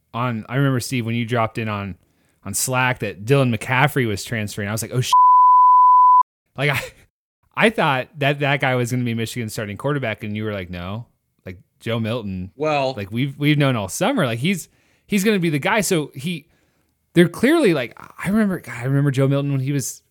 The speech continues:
Speaker 1: he was coming in and out of high school. It was sort of this, like, project type player.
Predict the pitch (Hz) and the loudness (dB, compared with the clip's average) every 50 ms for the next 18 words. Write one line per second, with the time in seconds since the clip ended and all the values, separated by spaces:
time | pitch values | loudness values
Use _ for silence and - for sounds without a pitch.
0 | _ - 127 127 - - 156 156 151 147 151 151 147 147 - 120 123 131 120 107 | _ -14 -12 -12 -6 -4 -2 0 0 2 0 0 -2 -4 -6 -6 -6 -6 -6 -4
1 | 127 185 208 - - 95 90 98 101 - - - - - 147 147 139 143 127 120 | -4 -4 -4 -4 -6 -8 -8 -8 -6 -8 -8 -4 -2 0 0 0 0 -2 -4 -6
2 | 98 - - - 139 135 147 139 151 143 123 - - 120 113 95 - - 131 127 | -8 -8 -6 -2 0 0 2 0 0 -4 -4 -6 -6 -6 -6 -8 -8 -4 -4 -2
3 | 120 110 95 - | -2 -2 -4 -6